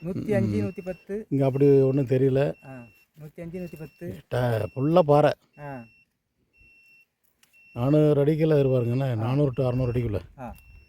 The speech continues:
Speaker 2: ஒரு பிரேக் காணப்படுது.
Speaker 1: ஆ.
Speaker 2: இது நீண்ட பிரேக். இந்த முக்கியமா இந்த கடைசி எங்க வடக்கு அடையாளம் வச்சிருக்கோம்ல?
Speaker 1: ஆமா.
Speaker 2: மூணு இடத்துல வடக்கு உள்ள இடத்த நோ-,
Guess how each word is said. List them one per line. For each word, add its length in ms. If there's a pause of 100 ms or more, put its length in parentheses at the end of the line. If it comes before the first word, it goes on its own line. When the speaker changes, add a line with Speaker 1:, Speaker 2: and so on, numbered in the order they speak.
(240)
Speaker 2:
ஒரு 140
பிரேக் 280
காணப்படுது. 420 (220)
Speaker 1:
ஆ. 60 (1000)
Speaker 2:
இது 160
நீண்ட 300
பிரேக். 280
இந்த 200
முக்கியமா 360
இந்த 260
கடைசி 340
எங்க 340
வடக்கு 300
அடையாளம் 240
வச்சிருக்கோம்ல? 400 (140)
Speaker 1:
ஆமா. 220
Speaker 2:
மூணு 220
இடத்துல 240
வடக்கு 260
உள்ள 180
இடத்த 220 (220)
நோ-, 260